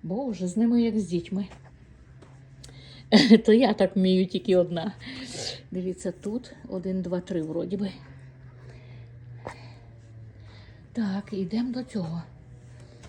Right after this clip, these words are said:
Самого-самого. Ой, які. Бачите? Тут, а з тої сторони було три на гілячці. Надя обломала.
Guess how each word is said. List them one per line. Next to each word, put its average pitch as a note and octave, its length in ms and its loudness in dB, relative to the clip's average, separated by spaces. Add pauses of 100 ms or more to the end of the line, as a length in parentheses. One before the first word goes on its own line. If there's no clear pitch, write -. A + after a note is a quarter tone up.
(440)
Самого-самого. G#3 1040 -4 (600)
Ой, - 240 -20
які. - 340 -16 (1200)
Бачите? F#3+ 460 -10 (4000)
Тут, B3+ 220 -4
а F#3 40 -6
з - 100 -10
тої F#3 200 -4
сторони G3+ 340 -2
було E3+ 240 -2
три G3 420 4
на E3+ 120 -2
гілячці. E3 720 -6 (360)
Надя F#3+ 320 -2
обломала. F3+ 560 -4